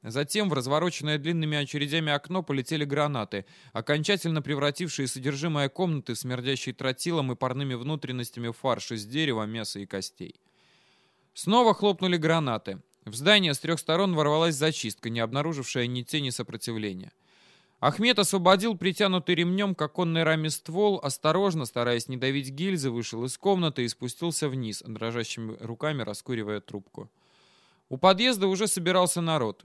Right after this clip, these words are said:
Немец метался, пытаясь одновременно организовать и сбор трофеев, и отправить людей на брошенный под недостаточной охраной дом, и проследить, чтобы уходящие ничего не забыли.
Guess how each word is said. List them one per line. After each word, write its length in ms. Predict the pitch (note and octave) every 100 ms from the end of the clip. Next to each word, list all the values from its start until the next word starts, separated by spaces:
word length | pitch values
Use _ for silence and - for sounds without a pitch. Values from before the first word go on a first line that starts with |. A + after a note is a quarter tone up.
| _ -
Немец 460 | B2+ F#3+ G3 -
метался, 480 | F3+ F3 G#3+ G#3 F#3
пытаясь 440 | D#3 E3 F#3+ D#3+
одновременно 580 | D3 D3+ E3 F#3+ F3+ D3+
организовать 680 | C#3 C3+ D3 D3 F3 F3+ D3
и 100 | B2+
сбор 300 | B2 B2+ C#3
трофеев, 720 | _ B2+ C3 - F#3+ F3 -
и 60 | A#2
отправить 500 | A2+ - C3+ B2+ C3
людей 320 | C#3 D3 F3
на 140 | C3+
брошенный 440 | A#2+ E3 D3+ B2+ A2+
под 200 | G#2+ B2
недостаточной 640 | A#2+ B2+ E3 - - A#2+
охраной 420 | A#2 - B2+ B2
дом, 380 | B2+ C3 F#3 E3+ - - G3+ C3
и 100 | C3+
проследить, 560 | - F3 F3+ F3 A3 G3
чтобы 240 | F#3+ E3
уходящие 600 | - F3 E3+ G3 - E3
ничего 360 | D#3 D3 E3 D#3+
не 140 | D3
забыли. 500 | C#3 D3 A#2 G#2